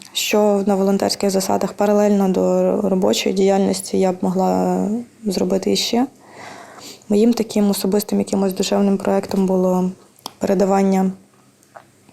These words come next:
книжок, е, про українське мистецтво в бібліотеку а, найбільшу бібліотеку для дослідників історії мистецтва. Це бібліотека Національного іс-, інституту історії мистецтва, інаша.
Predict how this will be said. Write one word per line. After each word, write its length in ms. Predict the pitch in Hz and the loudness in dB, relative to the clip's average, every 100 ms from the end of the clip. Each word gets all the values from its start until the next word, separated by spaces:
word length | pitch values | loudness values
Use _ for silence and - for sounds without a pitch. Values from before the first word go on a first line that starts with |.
| - - - - - - | -18 -16 -16 -18 -18 -2
книжок, 560 | 214 214 214 233 233 214 | 0 2 2 0 -2 0
е, 420 | 202 196 196 190 190 | 2 2 2 0 -2
про 160 | 196 | -4
українське 400 | 196 208 208 - | 0 0 0 0
мистецтво 580 | 202 202 196 196 - 208 | -2 0 -2 -2 -6 -4
в 40 | |
бібліотеку 880 | 196 190 196 196 196 202 196 185 202 196 _ - _ - - - | -2 0 0 2 0 0 0 0 -2 -4 _ -18 _ -20 -20 -4
а, 60 | 190 190 196 196 196 196 | -2 0 0 0 0 0
найбільшу 320 | 196 196 - | 0 0 0
бібліотеку 500 | 190 190 190 202 190 | 0 0 0 -4 -2
для 320 | 190 180 180 | 0 2 0
дослідників 680 | 208 202 196 196 190 185 185 | -2 -2 -2 -2 -2 0 -2
історії 300 | 190 190 190 | -2 -2 0
мистецтва. 580 | 190 - - - 220 - - _ _ | -2 -4 -6 -6 -8 -8 -12 _ _
Це 160 | - 196 | -6 -4
бібліотека 840 | 190 190 190 196 196 202 196 190 | 0 0 2 0 0 -2 0 0
Національного 760 | 190 190 190 190 202 196 190 190 | 0 0 -2 0 0 2 2 0
іс-, 160 | 190 - | -2 -6
інституту 600 | 214 190 202 - 190 - | -4 -2 -4 -2 -2 0
історії 380 | 190 - 196 196 | -2 0 0 2
мистецтва, 680 | 196 196 220 269 - 233 240 - _ - - | 0 0 -2 -2 -2 -2 -2 -4 _ -20 -8
інаша. 520 | 202 196 196 - 233 | -2 0 0 0 0